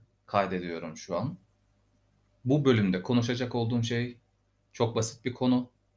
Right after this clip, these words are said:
E, Nisan yirmi birde, yirmi bir Nisan'da paylaşılmış olan bir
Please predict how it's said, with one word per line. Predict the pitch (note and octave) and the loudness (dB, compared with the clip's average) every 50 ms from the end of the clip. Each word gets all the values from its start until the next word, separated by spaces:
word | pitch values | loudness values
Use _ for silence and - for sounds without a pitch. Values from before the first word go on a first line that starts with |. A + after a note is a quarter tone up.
| _ _ _ _ _ _ _ _ _ _ _ _ _ _ _ _ _ _ _ _ - - - - | _ _ _ _ _ _ _ _ _ _ _ _ _ _ _ _ _ _ _ _ -20 -20 -14 -8
E, | A2 A2 A2 G#2+ | -6 -4 -4 -2
Nisan | G#2+ A2+ A#2+ A#2+ A#2+ - - C3 C#3 D3+ D3+ D#3 D#3 D#3 D3 - - - _ _ _ _ _ _ _ _ _ _ _ _ _ _ - | 0 2 2 2 2 0 -2 0 0 0 0 -2 -2 -4 -4 -6 -8 -12 _ _ _ _ _ _ _ _ _ _ _ _ _ _ -6
yirmi | C3+ A#2+ A#2 A#2 A#2+ B2 B2 B2 B2 B2 A#2+ | -2 2 6 8 8 8 8 6 6 6 6
birde, | A#2 A#2+ A#2 A2+ G2+ G2 F2+ F#2 A2+ A2+ - _ _ | 6 4 4 4 4 2 0 0 0 -4 -8 _ _
yirmi | A2+ G#2+ G#2 G#2+ G#2+ G#2+ | -4 0 2 2 2 2
bir | A#2 A#2+ | 4 4
Nisan'da | A#2+ A2+ A2 G#2+ G#2+ - G#2 F#2+ F#2+ F#2 F#2 F#2 - | 6 6 4 4 2 0 0 0 2 2 2 0 -2
paylaşılmış | - A2+ G#2+ G#2+ G#2+ G#2+ G#2 - B2+ A#2+ B2+ B2 A#2 - | 0 0 2 2 2 2 0 0 2 2 2 0 0 -2
olan | - A#2 G#2+ G2 G2 A2+ C3+ B2+ A#2 | -2 -2 0 0 0 0 0 0 0
bir | A2 G#2 A2+ A2+ - - - - _ | 0 0 0 -2 -6 -8 -10 -14 _